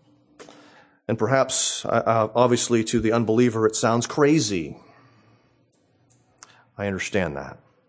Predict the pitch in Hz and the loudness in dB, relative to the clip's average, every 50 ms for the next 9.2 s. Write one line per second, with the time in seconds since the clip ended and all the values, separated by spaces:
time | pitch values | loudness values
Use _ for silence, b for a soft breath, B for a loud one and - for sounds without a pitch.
0 | _ _ _ _ _ _ _ _ _ _ _ _ _ _ _ _ _ _ _ _ | _ _ _ _ _ _ _ _ _ _ _ _ _ _ _ _ _ _ _ _
1 | _ _ b b b b b b b b b b b b b b b b b b | _ _ b b b b b b b b b b b b b b b b b b
2 | b b b _ _ _ _ _ _ _ _ _ _ B B B B B B B | b b b _ _ _ _ _ _ _ _ _ _ B B B B B B B
3 | B B B _ _ _ _ _ - 120 104 98 - - 127 123 127 120 110 - | B B B _ _ _ _ _ -10 -10 -8 -8 -8 -2 0 2 2 2 0 -2
4 | 113 98 101 - 107 98 95 95 92 - - - 101 101 101 104 98 98 104 104 | -4 -6 -4 -4 -4 -4 -4 -4 -6 -8 -10 -8 -8 -8 -6 -6 -4 -4 -4 -4
5 | 95 101 98 95 92 92 90 - - 107 - - - 117 107 98 98 - - - | -4 -4 -4 -4 -4 -6 -8 -8 -8 -8 -8 -4 2 2 2 2 2 -6 -12 -8
6 | 98 92 90 95 92 95 - - - - - 104 101 101 98 101 98 87 98 104 | -6 -6 -6 -4 -6 -6 -6 -8 -8 -6 -4 -2 -2 -2 -2 -4 -10 -10 -8 -6
7 | 113 113 113 101 90 90 82 - - - - 87 80 78 80 82 87 - - 101 | -4 -2 -2 0 -2 -2 -4 -4 -6 -4 -4 -6 -6 -6 -8 -10 -10 -8 -6 -6
8 | 87 - - - - - 104 107 101 104 - - 98 - - - - - 117 113 | -6 -6 -8 -18 -14 -8 -6 -4 -4 -4 -4 -8 -10 -8 -6 -6 -6 -4 -6 -6
9 | 107 98 98 90 | -6 -6 -8 -8